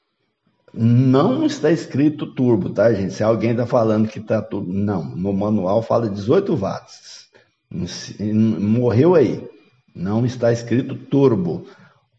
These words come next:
É, no D J E Mini três e três Pro,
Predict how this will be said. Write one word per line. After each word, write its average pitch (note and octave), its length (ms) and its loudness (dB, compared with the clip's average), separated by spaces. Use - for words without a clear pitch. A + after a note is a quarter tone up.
É, F#2 800 0
no A2+ 300 2
D A#2+ 180 2
J A#2 340 2
E A#2 40 2
Mini C3 300 2
três A2 400 0
e G2+ 80 -4
três A2 340 -2
Pro, A#2+ 680 0